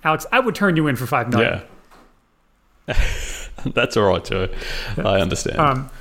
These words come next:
Speaker 1: <laughs> so, I don't know.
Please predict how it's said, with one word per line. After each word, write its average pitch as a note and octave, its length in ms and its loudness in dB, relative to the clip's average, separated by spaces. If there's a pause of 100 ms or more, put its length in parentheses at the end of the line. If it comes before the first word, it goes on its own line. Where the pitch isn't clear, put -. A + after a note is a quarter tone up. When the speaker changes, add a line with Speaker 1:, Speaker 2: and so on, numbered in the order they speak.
Speaker 1:
<laughs> - 1600 0
so, A3 380 0 (140)
I A#3 100 4
don't - 20 2 (120)
know. - 60 -10